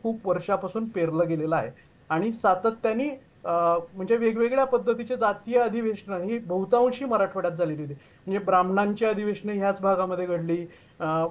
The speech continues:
मराठ्यांची म्हणजे संभाजी ब्रिगेडची स्थापना, अ, तरी म्हणजे रजिस्ट्रेशन जरी बुलढाणा आणि इकडचं असलं तरी त्याची वाढ मराठवाड्यात झालेली होती.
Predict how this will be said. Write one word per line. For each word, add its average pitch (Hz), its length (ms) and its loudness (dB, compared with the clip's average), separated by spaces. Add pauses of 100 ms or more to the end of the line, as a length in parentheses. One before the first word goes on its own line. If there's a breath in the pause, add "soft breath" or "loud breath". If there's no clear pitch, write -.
मराठ्यांची 190 680 0
म्हणजे 185 160 -4
संभाजी 180 360 0
ब्रिगेडची 196 440 0
स्थापना, 190 480 2 (420)
अ, 165 140 2 (100)
तरी 196 200 -2 (100)
म्हणजे 165 340 -2
रजिस्ट्रेशन 185 500 0
जरी 214 140 4
बुलढाणा 196 400 4
आणि 202 200 2
इकडचं 196 340 0
असलं 180 220 -2 (320 loud breath)
तरी 190 100 -2
त्याची 202 240 0
वाढ 175 300 4
मराठवाड्यात 190 560 4
झालेली 170 360 -2
होती. 160 360 -6